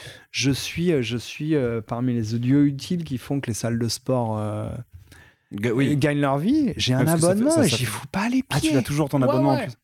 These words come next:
Speaker 2: Mais ça fait partie de leur modèle économique,
Speaker 1: Bien
Speaker 2: appa-,
Speaker 1: sûr.
Speaker 2: apparemment, euh,
Speaker 1: Ah bah, c'est complètement ça,
Speaker 2: c'est,
Speaker 1: hein.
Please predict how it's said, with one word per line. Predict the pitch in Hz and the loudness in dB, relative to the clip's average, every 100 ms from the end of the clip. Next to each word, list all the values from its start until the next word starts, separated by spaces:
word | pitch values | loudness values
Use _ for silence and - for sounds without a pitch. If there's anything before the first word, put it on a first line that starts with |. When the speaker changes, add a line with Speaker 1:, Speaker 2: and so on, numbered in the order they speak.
| - | -4
Speaker 2:
Mais | 110 | 0
ça | 120 | 0
fait | 143 | 0
partie | 143 - 135 | -2 -4 -4
de | |
leur | 110 | 0
modèle | 110 107 | 0 0
économique, | 101 110 101 101 95 | 0 0 2 2 2
Speaker 1:
Bien | 185 | 2
Speaker 2:
appa-, | 202 | 4
Speaker 1:
sûr. | 98 | 2
Speaker 2:
apparemment, | 214 95 95 - 90 | 0 0 0 -2 0
euh, | |
Speaker 1:
Ah | 117 | 0
bah, | 131 117 | 2 0
c'est | 82 165 | 0 0
complètement | 135 117 117 160 | 0 -2 -2 -2
ça, | 196 285 | 0 2
Speaker 2:
c'est, | 269 | 2
Speaker 1:
hein. | 95 82 82 73 69 | 2 2 0 -2 -4